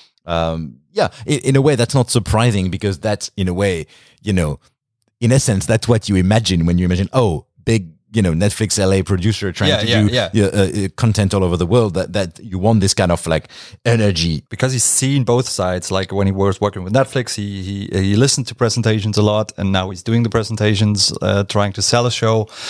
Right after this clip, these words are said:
Speaker 2: And to be, I mean, the, the, the, the clearer you are with your, with what your audience is, what,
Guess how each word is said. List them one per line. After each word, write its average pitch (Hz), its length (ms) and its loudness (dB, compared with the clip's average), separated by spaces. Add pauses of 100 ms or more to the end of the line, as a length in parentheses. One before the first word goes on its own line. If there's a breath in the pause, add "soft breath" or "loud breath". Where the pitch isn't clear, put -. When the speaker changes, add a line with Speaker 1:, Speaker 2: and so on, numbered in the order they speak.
(220 loud breath)
Speaker 2:
And 104 440 0
to 110 120 -2
be, 104 460 2
I 101 80 2
mean, 101 200 4
the, 104 140 2
the, 104 280 2
the, 101 140 0
the - 140 -4
clearer 139 480 2
you 113 220 0
are 113 180 4
with 107 160 -6
your, 101 300 -4
with 101 280 -4
what 104 160 -2
your 101 160 4
audience 113 360 2
is, 110 340 -4
what, 101 400 -4